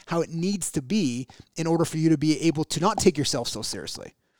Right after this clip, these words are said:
So the steps to doing that always come back down to the, the same thing that we always teach, which is why I know, um, you know, you, you kinda, you mentioned earlier, you always, like, you want something different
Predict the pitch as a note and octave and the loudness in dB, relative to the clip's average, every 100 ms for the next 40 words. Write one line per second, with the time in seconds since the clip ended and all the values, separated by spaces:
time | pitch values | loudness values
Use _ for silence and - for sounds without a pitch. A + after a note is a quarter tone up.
0 | _ _ - A3 E3+ D#3 D3+ - - G#3+ | _ _ 2 4 4 2 -2 2 2 2
1 | - - B2 F#3 A3+ D3+ A#2 C#3+ D#3 E3 | 0 -4 0 2 2 0 -2 2 4 4
2 | - D3+ B2+ B2+ - B2 A#2+ - C3 B2 | 2 -4 -2 -4 -4 -8 -8 -8 -8 -8
3 | - - - - B2 - D#3+ D#3+ F3 - | -10 -18 -20 -10 -4 -2 -2 -2 -4 -6
4 | C3+ B2 C3+ A#2 A#2 A2+ B2 C3 F#3 - | -8 -6 -8 -8 -6 -4 -4 -4 -4 -6
5 | C#3+ B2+ B2+ B2+ A2+ - - - B2+ C3+ | -8 -6 -4 -4 -6 -14 -20 -12 -6 -6
6 | B2 - _ _ B2+ A#2 A2 G#2+ A2 _ | -6 -12 _ _ -8 -6 -8 -12 -18 _
7 | _ _ _ _ _ C#3 B2 A#2+ A2+ A2 | _ _ _ _ _ -10 -6 -6 -6 -8
8 | A#2 - A#2 G#2+ - A2+ A2+ - F#2+ G#2 | -14 -10 -8 -10 -12 -12 -10 -10 -12 -12
9 | G2+ F#2+ G2+ G2+ G#2 - _ B2 A2+ A2 | -12 -14 -12 -12 -14 -16 _ -18 -12 -10
10 | B2 G#2 G2+ - G#2+ F#2+ - | -10 -12 -16 -18 -16 -20 -20